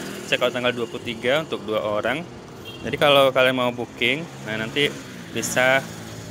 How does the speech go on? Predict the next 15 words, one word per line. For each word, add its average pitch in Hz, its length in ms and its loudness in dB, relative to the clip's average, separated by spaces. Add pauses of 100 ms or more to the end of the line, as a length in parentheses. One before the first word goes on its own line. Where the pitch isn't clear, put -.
(540)
mau, 135 160 2 (240)
mau 135 80 -4
nyobain 135 480 2 (880)
kamar 131 240 2
gratisnya 123 380 0
bisa 131 340 2 (1040)
dari, 135 480 6 (1200)
eh, 127 760 8
apa 123 160 2
namanya, 151 380 6
dari 143 180 6
link 160 240 4
yang 147 80 2
saya 127 240 2
bikin, 123 320 -2